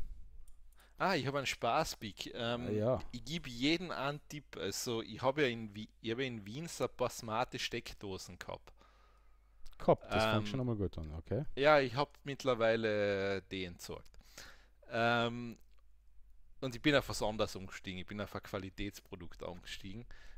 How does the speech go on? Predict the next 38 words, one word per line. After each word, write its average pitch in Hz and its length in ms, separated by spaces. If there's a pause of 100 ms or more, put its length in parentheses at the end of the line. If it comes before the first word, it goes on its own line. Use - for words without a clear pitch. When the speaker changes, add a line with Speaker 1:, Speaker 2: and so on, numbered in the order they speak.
(140)
Speaker 1:
Ähm, 107 300 (180)
und 113 160
zwar, 123 320
ich 127 60
hab 127 80
mir 127 60
gedacht, 127 240
da 107 100
ich 131 80
die 135 60
jetzt - 160
schon 123 120
länger 127 300
nicht 127 160
verwendet 120 560
hab, 113 160
hab 117 80
ich 117 60
mir 117 60
gedacht, 113 180 (120)
ja, 104 180
jetzt - 200
teste 104 320
ich 101 60
die 95 100
einmal 90 160
schnell, 101 240
ob 98 140
die 107 100
noch 101 160
funktionieren 107 640
mit 107 180
der 104 240
App, 107 100 (120)
weil 87 300
der 85 160
Hersteller 95 680
hat 90 120